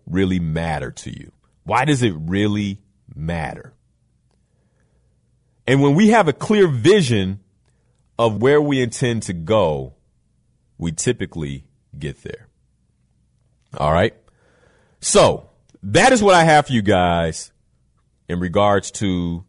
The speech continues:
slaying your goals as we go into twenty seventeen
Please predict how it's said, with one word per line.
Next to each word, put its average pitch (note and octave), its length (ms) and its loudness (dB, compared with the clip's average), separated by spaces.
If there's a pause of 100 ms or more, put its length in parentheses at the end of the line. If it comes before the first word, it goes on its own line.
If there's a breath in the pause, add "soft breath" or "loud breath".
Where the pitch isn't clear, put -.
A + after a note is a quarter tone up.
slaying B2+ 640 -2
your A#2 140 0
goals D#2 680 -4 (500)
as F2+ 200 -4
we F#2+ 60 -4
go G2 160 -2
into F#2+ 140 -4
twenty G#2+ 240 -4
seventeen E2+ 760 -6